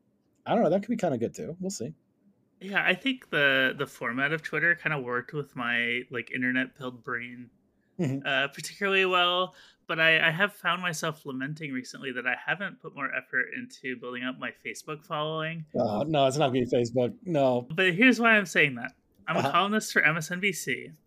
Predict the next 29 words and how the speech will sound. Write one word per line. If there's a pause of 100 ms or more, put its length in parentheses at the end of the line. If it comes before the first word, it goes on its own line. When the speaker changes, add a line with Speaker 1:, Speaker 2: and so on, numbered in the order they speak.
(220)
Speaker 1:
Mm-hmm. (140)
Speaker 2:
and (140)
every
time
I
publish, (640)
like,
I
have, (440)
it,
like,
my (180)
Facebook
presence
is
a
desert.
Like,
I
put
nothing
on
Facebook, (720)
e-, (120)
ex-, (100)
like,
except
for,
like,